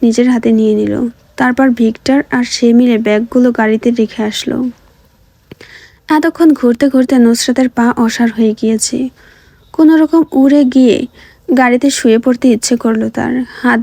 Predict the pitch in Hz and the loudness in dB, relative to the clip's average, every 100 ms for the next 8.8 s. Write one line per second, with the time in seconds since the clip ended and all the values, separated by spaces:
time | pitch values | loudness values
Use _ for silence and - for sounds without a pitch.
0 | - 254 233 214 214 233 233 233 240 240 | 0 0 0 0 -2 -4 -2 0 0 -2
1 | 240 - 269 - 247 233 - 254 226 226 | -4 -6 -6 -4 -2 -2 0 0 2 -2
2 | - 254 247 - 226 220 226 226 226 254 | -2 -4 -4 -2 -2 -2 -2 -4 -4 -6
3 | 254 254 _ _ - _ _ 285 262 311 | -8 -8 _ _ -20 _ _ -2 2 0
4 | 269 269 262 277 - 254 269 254 240 240 | 0 2 4 2 0 -2 -2 0 0 0
5 | 240 - 214 220 - - 247 - _ _ | -2 -2 -4 -4 -6 -6 -8 -10 _ _
6 | _ _ 302 294 311 311 294 254 240 269 | _ _ 0 2 2 0 -2 0 0 -2
7 | - 240 247 247 _ - - _ - 262 | -4 -8 -8 -10 _ -20 -20 _ -2 0
8 | 269 247 269 269 247 226 254 247 | 2 2 2 2 2 0 0 2